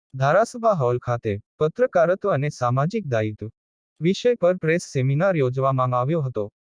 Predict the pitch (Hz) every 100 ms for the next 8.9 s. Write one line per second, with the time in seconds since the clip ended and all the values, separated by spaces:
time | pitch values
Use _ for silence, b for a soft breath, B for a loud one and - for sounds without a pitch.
0 | _ 170 214 196 180 190 190 214 156 151
1 | - 220 147 - 156 - 190 202 139 127
2 | 156 - - 139 139 180 170 - - 220
3 | - 135 - 131 151 156 143 147 151 185
4 | 123 117 123 123 139 120 107 95 - _
5 | _ _ _ _ _ _ 143 151 202 247
6 | 254 233 180 147 170 - 170 202 147 127
7 | 151 156 135 147 190 151 127 123 120 131
8 | 220 226 185 139 135 127 113 120